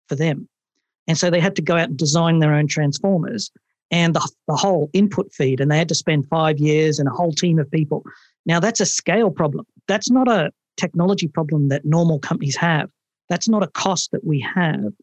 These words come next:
And that's not a superpower. That's a niche solution to a niche problem. And one of the challenges I have when I look at these companies that specialize in virtual networking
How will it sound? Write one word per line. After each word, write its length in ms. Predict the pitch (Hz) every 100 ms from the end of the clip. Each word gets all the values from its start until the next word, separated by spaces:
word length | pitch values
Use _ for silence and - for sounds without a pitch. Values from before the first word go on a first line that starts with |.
| _ _ _
And 120 | 175
that's 200 | 180 262
not 140 | 269 226
a 40 |
superpower. 760 | 143 - 240 196 - 151 131 135 - _
That's 200 | 190 202
a 100 | 185
niche 560 | 151 156 185 226 220 -
solution 480 | 190 175 143 156 147
to 140 | 160
a 40 | 143
niche 400 | 151 160 156 -
problem. 360 | 165 170 233 - _ _ _
And 100 | -
one 100 | 185
of 80 | 285
the 60 | 226
challenges 460 | - 226 240 208
I 80 | 185
have 280 | 156 170 156
when 100 | 165
I 80 | 151
look 240 | 151 190
at 180 | 180 -
these 200 | 156 139
companies 400 | - 185 156 151
that 160 | 156 -
specialize 640 | - 160 165 151 147 139
in 120 | 143
virtual 320 | 131 156 156 143
networking 540 | 147 151 147 139 127